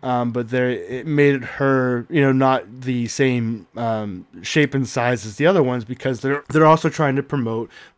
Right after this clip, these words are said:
body positivity and inclusion, which is great. Like, there's no <laughs> reason anybody should be upset about this,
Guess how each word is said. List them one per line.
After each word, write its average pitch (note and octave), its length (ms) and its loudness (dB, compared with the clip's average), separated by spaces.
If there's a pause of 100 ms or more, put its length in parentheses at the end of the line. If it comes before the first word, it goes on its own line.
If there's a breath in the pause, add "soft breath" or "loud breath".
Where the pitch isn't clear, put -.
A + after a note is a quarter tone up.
body C3 260 2
positivity A2+ 880 -2
and A2 120 -6
inclusion, A#2 640 -2
which D3+ 180 -2
is E3 200 -6 (280)
great. D4 320 4
Like, C#3+ 340 0
there's F#3 320 4
no A3 260 6
<laughs> D#3 140 -2
reason G#3+ 320 6
anybody G3 480 2
should - 260 -10
be E3 100 2
upset E3 380 0
about C#3+ 340 -2
this, C3 220 -4